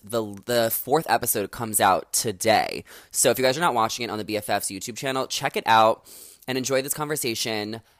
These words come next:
And I hope that you all have a great weekend. And we're just gonna play the interview that was recorded, like, before I left for Charleston. Oh my God, there's also, like, three cats here.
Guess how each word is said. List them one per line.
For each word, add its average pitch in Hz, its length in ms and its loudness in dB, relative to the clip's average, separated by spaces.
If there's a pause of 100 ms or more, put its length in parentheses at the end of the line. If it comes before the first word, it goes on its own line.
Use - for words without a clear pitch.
(220)
And 113 540 -10
I 120 140 -10
hope 120 420 -10
that 123 200 -6
you 117 140 -10
all 107 240 -2
have 110 360 -4
a 104 80 -8
great 98 260 -8
weekend. 104 1000 -2 (100)
And 120 540 -2
we're 131 100 -4
just 135 140 -6
gonna 160 120 -6
play 139 200 -4
the 120 100 -6
interview 107 320 -6
that 95 100 -4
was 101 140 -4
recorded, 98 400 -2
like, 90 320 -4 (340)
before 107 640 2
I 101 120 -2
left - 560 -4
for 90 580 -4
Charleston. - 720 0 (600)
Oh 127 40 -12
my 131 100 -8
God, 104 120 0
there's 113 140 -2
also, 110 240 0
like, 196 180 -4
three 104 560 -8
cats - 400 -2
here. 147 540 -4